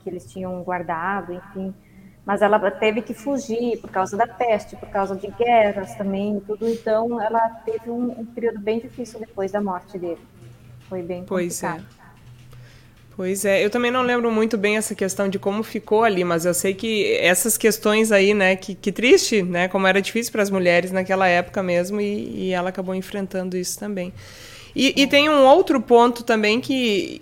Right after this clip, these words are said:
Speaker 2: e, e que você também, né, Karen, também passou por isso, que é a, a perda de um filho. Eles perderam dois filhos, não foi?
Speaker 1: Foi, sim.
Speaker 2: Perderam
Speaker 1: Sim.
Speaker 2: não, mas que eu acho tão bonito o jeito que você fala, né? Já, já foi para casa morar com Deus, e assim eles também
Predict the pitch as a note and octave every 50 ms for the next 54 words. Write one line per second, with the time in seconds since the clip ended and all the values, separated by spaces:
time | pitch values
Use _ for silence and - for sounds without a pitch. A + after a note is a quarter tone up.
0 | - - - G#3 G3+ G3 - - G3+ F#3 - - G3+ F#3+ G#3+ G#3 G#3 - A3+ A3+
1 | A#3+ A#3+ A3+ A3+ A3+ A#3 A3+ A3 G#3+ G#3 G#3+ - G#3+ G3 F#3+ F3+ F3+ F3 - G3
2 | F#3 F#3+ F#3+ G3+ - A#3 A3+ - - A3 G3+ - G#3+ G3 G3 G#3 G3+ - - C4
3 | C4 B3+ C4 C4 - - - G#3 G#3 - A3+ A3 A3 A3+ A3+ A#3 A#3+ A#3 G#3+ G#3
4 | G#3 G3 A#3 C4+ E4+ E4 - - C4+ B3+ C4 B3+ A#3 G3+ F3+ F3 F3 F3+ F3 -
5 | - G3 G3 F#3 F3+ F#3+ G3+ A#3 A#3+ A#3 G#3 G#3+ B3+ G4 G4+ - - - A#3 A3+
6 | G#3 F#3+ F3 F3 F3 E3+ G#3 F#3+ F#3 F#3+ G3 A#3 E4 F#4 - - - - - G3
7 | F#3+ F#3 F3 - - - - - - - - - - - - - - - A#3+ A3
8 | G#3+ B3+ C4+ D4+ D#4+ D4+ C#4+ C4+ C4+ C4+ B3+ A3+ G3+ F#3 F#3+ F#3+ - - A#3 G#3+
9 | G#3 G#3+ G#3+ A3+ A3 - C4 B3+ B3+ B3 A#3+ B3 - B3 A3+ A#3 A3 A3 - B3+
10 | A#3 A#3 A3+ - A3+ - - G#3 F#3+ F#3 F3+ F3 F3 F3 F3 G3 A3+ A3 G3+ G3
11 | G3 G3+ G3+ G3 - A3 G#3+ A3 A3 G#3 A3 G3+ G3 F#3+ G3 - G3 F#3+ F#3+ G3+
12 | G3 G3+ F#3+ F#3 F#3 F#3 F#3 F#3 - G3 F#3 F3 E3 E3+ F3 F#3 G#3 - - -
13 | G3 F#3 F#3 F3+ - - G3 F#3+ F#3+ G3+ G3 - A3+ G#3+ G3+ G3 G3 G#3 G#3+